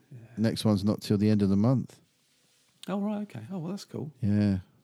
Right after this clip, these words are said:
Speaker 1: Well,
Speaker 2: Bit of peace.
Speaker 1: not really.
Speaker 2: Bit of pe-, well,
Speaker 1: No
Speaker 2: yes
Speaker 1: money.
Speaker 2: and no.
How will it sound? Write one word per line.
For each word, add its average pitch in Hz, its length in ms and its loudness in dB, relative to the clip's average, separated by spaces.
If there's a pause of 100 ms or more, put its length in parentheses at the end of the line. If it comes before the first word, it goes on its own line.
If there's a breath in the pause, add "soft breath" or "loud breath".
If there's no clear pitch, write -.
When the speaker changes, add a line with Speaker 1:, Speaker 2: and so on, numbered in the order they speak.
Speaker 1:
Well, 85 420 2
Speaker 2:
Bit - 100 -16
of 123 60 -14
peace. - 200 -8
Speaker 1:
not 98 120 2
really. 87 280 4
Speaker 2:
Bit 90 100 2
of 110 40 -2
pe-, 135 140 -6
well, 131 280 2
Speaker 1:
No 101 60 4
Speaker 2:
yes 101 80 4
Speaker 1:
money. 113 280 4
Speaker 2:
and 113 100 0
no. 123 220 -4